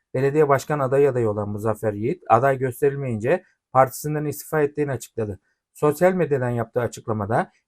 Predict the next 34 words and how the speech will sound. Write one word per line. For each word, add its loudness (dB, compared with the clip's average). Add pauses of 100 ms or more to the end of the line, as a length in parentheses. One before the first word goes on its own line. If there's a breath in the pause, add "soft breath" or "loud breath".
(100)
yeniden 2
Refah 0
Partisi'ne -2
katılarak -2 (220)
seçim -2
çalışmalarını -2
buradan 2
sürdüreceğini -2
dile -6
getirerek -2 (320)
yeniden 2
Refah 0
Partisi'nin -2
Yığıl-, 2
Yığılca 4
belediye -2
başkan -2
adayı -4
olduğunu -4
dile -4
getirdi. -8 (380)
Belediye 4
başkanlığı 0
döneminde -4
Yığılca 2
esnafı -4 (280)
ve 2
halkı 4
ile 0
çeşitli -10
sorunlar 0
yaşayan -4
Muzaffer -4
Yiğit, -4